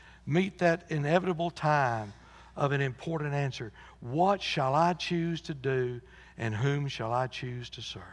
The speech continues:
It's a personal decision. Hmm. There are many choices in life. Every one of us face those choices. And how I face those choices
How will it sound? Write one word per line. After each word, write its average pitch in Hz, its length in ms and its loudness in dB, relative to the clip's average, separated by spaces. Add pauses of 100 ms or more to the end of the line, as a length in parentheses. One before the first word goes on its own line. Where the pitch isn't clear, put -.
(1300)
It's 143 160 -4
a 117 60 -4
personal 160 720 -2 (360)
decision. 123 600 -8 (1600)
Hmm. 139 300 -2 (2000)
There 139 100 0
are 143 40 2
many 175 220 4
choices 143 560 -2
in 143 120 -4
life. 139 420 6 (380)
Every 165 260 4
one 160 200 4
of 139 100 0
us 131 100 -4
face 143 340 -4
those 120 200 -8
choices. 123 640 -8 (540)
And 110 80 -8
how 170 280 6
I 185 340 6 (160)
face 190 320 2
those 185 220 -4
choices 127 560 -6